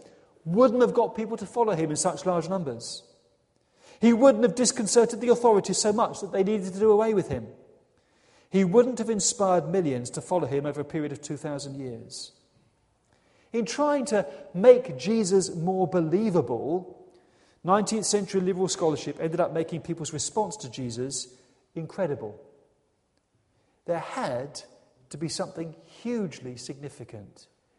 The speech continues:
hugely radical about Jesus for him to make the impact that he did. Something about him that arrested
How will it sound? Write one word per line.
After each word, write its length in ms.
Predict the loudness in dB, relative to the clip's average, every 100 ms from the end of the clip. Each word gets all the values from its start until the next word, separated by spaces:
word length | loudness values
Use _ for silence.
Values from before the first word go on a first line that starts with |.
| _ _
hugely 600 | -14 -6 -4 -6 -6 -8
radical 720 | -6 -6 -6 -10 -12 -14 -14 _ _ _ _ _ _ _ -12
about 300 | -6 -6 -6
Jesus 680 | -6 -6 -6 -12 -14 -14 -14 _ _ _
for 100 | -14
him 280 | -10 -10 -10
to 120 | -12
make 260 | -12 -12 -12
the 140 | -12
impact 640 | -10 -12 -12 -16 -18 -20 _ _ _ -12
that 120 | -10
he 80 | -8
did. 360 | -10 -12 -14 -20 _ _ _ _ _ _ _ -10
Something 400 | -6 -4 -4 -2
about 240 | 0 0
him 80 | 0
that 140 | -2
arrested 580 | -6 -6 -8 -6 -8 -8